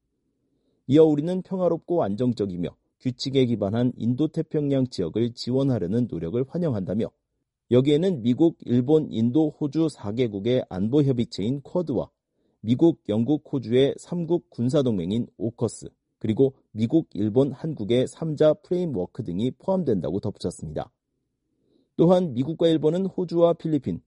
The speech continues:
그리고 필리핀과 한국 간의 국방협력 강화도 환영한다고 공동성명은 명시했습니다.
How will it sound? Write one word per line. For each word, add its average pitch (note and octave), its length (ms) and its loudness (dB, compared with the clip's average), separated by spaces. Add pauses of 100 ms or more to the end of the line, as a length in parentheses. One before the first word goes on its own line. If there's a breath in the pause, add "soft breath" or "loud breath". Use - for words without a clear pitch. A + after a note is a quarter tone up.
(140)
그리고 A2+ 420 4
필리핀과 C#3 640 -2
한국 F3+ 400 -8
간의 G2+ 320 -2
국방협력 C#3+ 840 -2
강화도 G2 560 -4
환영한다고 B2+ 680 -2 (280)
공동성명은 B2+ 720 0
명시했습니다. E2 680 -6